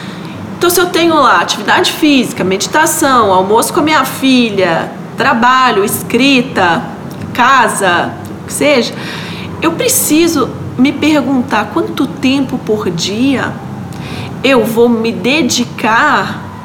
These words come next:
a essa atividade, pensando nos tempos que eu tenho disponível. No caso, eu tenho um dia com dezesseis horas disponível pra eu criá-lo como eu quiser,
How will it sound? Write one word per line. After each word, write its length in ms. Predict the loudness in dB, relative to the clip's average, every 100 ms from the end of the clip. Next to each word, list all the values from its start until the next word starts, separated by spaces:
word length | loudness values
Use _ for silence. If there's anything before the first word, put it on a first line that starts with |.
| -2
a 160 | 0
essa 460 | 4 4 2 0 -2
atividade, 800 | -6 -6 -6 -4 0 2 2 -2 0
pensando 500 | 0 0 0 0 0
nos 300 | 0 -4 -8 -2
tempos 440 | 0 0 -4 -8
que 100 | -6
eu 60 | -6
tenho 320 | -4 -4 -4
disponível. 520 | -6 -4 -2 -2 -2
No 140 | -2 -4 -4
caso, 400 | 0 2 2 -2 0
eu 140 | -2 0
tenho 260 | -4 -4 -2
um 140 | 0
dia 420 | 0 -2 -2 -4 -4 -14 -14 -16 -16 -6
com 160 | 0 2
dezesseis 680 | 2 0 0 0 0 2
horas 440 | 2 4 2 0 -2
disponível 580 | -2 0 2 2 0
pra 140 | -2 -2
eu 80 | -2
criá-lo 720 | 0 2 4 4 4 2 -2
como 240 | -4 -4
eu 100 | -4
quiser, 480 | -4 -6 -6 -8